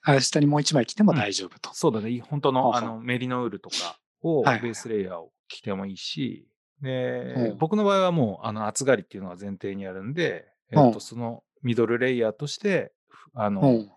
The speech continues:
Speaker 2: ベースレイヤーと兼用できる、ふ-、
Speaker 1: ほう。
Speaker 2: フリース素材を着てるんだけども、
Speaker 1: ほう。
Speaker 2: えっと、これだけじゃなくて、厳冬期は
Speaker 1: ほう。
Speaker 2: さらに、その、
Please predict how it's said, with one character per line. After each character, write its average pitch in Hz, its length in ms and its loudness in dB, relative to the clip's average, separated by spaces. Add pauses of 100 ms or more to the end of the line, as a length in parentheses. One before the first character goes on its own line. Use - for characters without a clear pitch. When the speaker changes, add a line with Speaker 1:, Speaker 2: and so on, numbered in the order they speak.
(100)
Speaker 2:
ベ 117 120 2
ー - 20 -6
ス - 140 -8
レ 113 100 -2
イ - 20 4
ヤ 104 60 2
ー 101 40 -6
と 180 120 -6
兼 139 160 -4
用 107 80 -2
で 95 100 -12
き 92 120 -20
る、 82 140 -20 (400)
ふ-、 - 320 -12
Speaker 1:
ほ 131 180 8
う。 101 160 -4 (240)
Speaker 2:
フ - 160 -8
リ 104 80 -4
ー - 40 -6
ス - 220 -10
素 107 140 -4
材 104 140 2
を 139 80 0
着 - 100 -20
て 131 100 0
る 120 100 -4
ん 110 100 -4
だ 90 100 -10
け - 120 -20
ど 95 140 -10
も、 120 300 -4 (460)
Speaker 1:
ほ 139 60 8
う。 135 40 12
Speaker 2:
え 120 60 10
っ 98 60 -2
と、 95 560 -8 (1400)
こ 190 120 6
れ 180 80 4
だ 170 120 2
け 175 80 -2
じ 139 80 0
ゃ 101 40 2
な 92 120 -10
く - 100 -20
て、 - 240 -20 (140)
厳 170 180 2
冬 208 140 2
期 156 160 6
は 98 380 2
Speaker 1:
ほ - 60 -20
う。 - 160 -20
Speaker 2:
さ - 220 -2
ら 123 140 2
に、 110 400 -6
そ - 180 -16
の、 101 380 -8